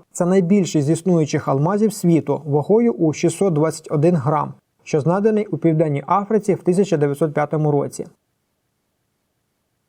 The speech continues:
Свою назву він отримав від власника шахти. Ринкова вартість даного алмазу — понад два мільярди доларів С Ш А.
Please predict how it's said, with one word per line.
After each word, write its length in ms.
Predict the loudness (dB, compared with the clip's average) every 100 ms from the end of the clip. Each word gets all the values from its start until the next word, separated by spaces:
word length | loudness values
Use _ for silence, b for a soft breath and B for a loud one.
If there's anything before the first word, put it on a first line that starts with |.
| _ _ _ _ _ _ _ _ _
Свою 300 | 0 2 4
назву 320 | 2 2 2
він 140 | 2
отримав 360 | 0 0 2 2
від 100 | 0
власника 520 | 0 -2 -2 -4 -6
шахти. 500 | -2 -4 -4 -8 -10 -10 _ _ _ _ _ _ _ _ _ _ _ _ _ _ _ _ _ _ -4
Ринкова 440 | 0 0 0 0
вартість 440 | 2 0 0 -4 -2
даного 340 | -2 -2 -4
алмазу — 540 | -2 0 2 2 0 0
понад 240 | -2 0
два 200 | 0 0
мільярди 480 | 0 0 0 0 -2
доларів 400 | 0 0 0 -4
С 120 | -6
Ш 160 | -4 0
А. 140 | -2